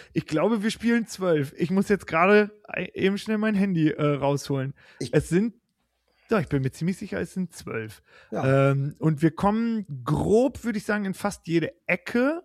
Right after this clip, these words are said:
Speaker 1: äh, der, der Republik. Es ist Hannover, Dresden, Berlin, Rückreise aus Berlin, da spielen wir auch. Äh, dann <laughs> spielen wir in Münster, in Köln, in Frankfurt am Main, in Stuttgart, in München.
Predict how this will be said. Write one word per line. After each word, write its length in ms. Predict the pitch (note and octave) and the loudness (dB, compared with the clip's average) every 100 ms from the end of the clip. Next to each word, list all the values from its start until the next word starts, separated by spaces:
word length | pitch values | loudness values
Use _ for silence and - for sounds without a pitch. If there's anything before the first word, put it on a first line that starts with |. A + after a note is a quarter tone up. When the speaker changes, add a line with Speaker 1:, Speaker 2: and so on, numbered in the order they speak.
| - | -8
Speaker 1:
äh, 920 | - F#3+ G3 G3+ G#3 A3 A3+ - - - - - | -4 -2 0 -2 -2 -4 -6 -8 -10 -12 -16 -8
der, 300 | G3 F#3+ G3 | -6 -4 -4
der 320 | E3+ F3+ F3+ | -4 -4 -2
Republik. 640 | F#3 G#3 G#3+ F#3 G#3 B3+ - - - - _ - | -2 -2 -2 -2 -2 -2 -6 -20 -20 -20 _ 0
Es 180 | F3 - | 2 4
ist 300 | E3 A#2+ - | 0 0 -8
Hannover, 540 | - D#3+ E3+ G3+ C#3+ B2+ | -2 2 4 4 2 -2
Dresden, 580 | B2+ D#3 G#3+ - A3 F#3 | 2 2 2 0 -4 0
Berlin, 800 | D#3 C#3 C#3 D3 D#3 G3+ D4 D#4+ _ _ | 0 2 2 2 2 0 -2 -10 _ _
Rückreise 680 | C3 G3+ A#3 - C3 B2+ B2 | -2 0 0 -2 -2 -2 -4
aus 180 | C3+ A#2+ | -4 -4
Berlin, 400 | B2 A#2+ C3 F3+ | -4 -2 -4 -2
da 140 | D#3 | -4
spielen 400 | B2+ - B2+ B2 | -4 -4 -4 -4
wir 120 | B2 | -6
auch. 320 | B2 D#3+ C4 - _ - _ | -2 -2 -4 -12 _ -20 _
Äh, 500 | E3+ F3+ F#3 F#3 F3+ D3+ | 4 6 6 6 4 4
dann 300 | F#3 F3+ C#3+ | 2 4 0
<laughs> 0 | |
spielen 500 | A#2 - - G#3 F#3+ | -4 -2 6 8 8
wir 340 | D3 E3 D#3+ - | 8 4 4 4
in 160 | D3+ | 2
Münster, 560 | C#3+ E3+ C4+ C4+ - E3+ | 4 4 4 2 -2 0
in 160 | C#3 B2 | -2 -4
Köln, 420 | - A#2+ B2 E3+ - - - | -2 -2 -4 -8 -16 -20 -8
in 120 | B2+ | -8
Frankfurt 540 | - - A2+ - B2+ | -6 -6 -6 -6 -6
am 140 | - A#2 | -4 -6
Main, 260 | A2+ C#3 | -2 -2
in 140 | F3 C#3 | -2 -4
Stuttgart, 520 | - B3+ - E3+ D3+ | -2 -2 0 -2 -2
in 160 | C#3 C3 | -2 0
München. 640 | C3+ D3 D#3 - F#3+ A#3 | 4 4 4 4 4 4